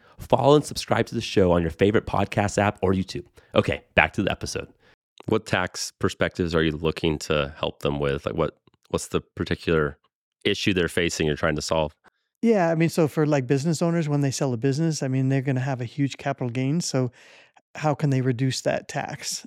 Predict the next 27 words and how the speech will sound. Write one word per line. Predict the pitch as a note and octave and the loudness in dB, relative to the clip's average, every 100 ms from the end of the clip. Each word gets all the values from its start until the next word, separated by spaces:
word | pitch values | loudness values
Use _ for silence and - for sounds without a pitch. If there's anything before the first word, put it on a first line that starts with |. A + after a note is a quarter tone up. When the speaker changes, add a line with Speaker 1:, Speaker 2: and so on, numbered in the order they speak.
| - | -8
Speaker 2:
For | - C3 C3+ C3+ | -2 0 2 -2
high | - C#3+ C#3 | -6 -4 0
income | D#3 D#3 D#3+ | 0 0 -2
earners, | D3+ D3 C#3 C#3+ - _ _ _ _ _ | 0 0 0 -4 -10 _ _ _ _ _
you | D#3 | -4
know, | C3+ B2+ C3+ | -2 -2 0
they're | D#3 | 0
paying | - D#3 C3+ | 0 -4 -2
a | |
lot. | B2 C3+ D#3 - | -2 0 0 -2
In, | D#3+ - | -6 -4
I | |
mean, | D3 D#3 | -2 0
if | E3 | 0
anything, | F#3 F3+ E3 F3 C#3 | 2 2 2 0 0
when | C#3+ C3+ | 0 -2
y-, | D3+ F3 - - | -4 -8 -14 -6
you | E3+ | -4
know, | C#3 C3 | -2 -4
kind | D#3 C#3 | -4 -2
of | C3 | -2
the, | C3 - _ _ _ _ - | -4 -8 _ _ _ _ -6
you | C#3+ | -6
get | C3+ D#3+ B2 | -2 -4 0
business | D#3 C#3 D3 C#3 | 0 2 0 0
owners, | C#3 C3+ C3+ - - | 0 2 0 -2 -6
investors, | G#3 C3+ C3+ A#2+ - C3 B2 | -4 -2 -2 -2 -4 -4 -4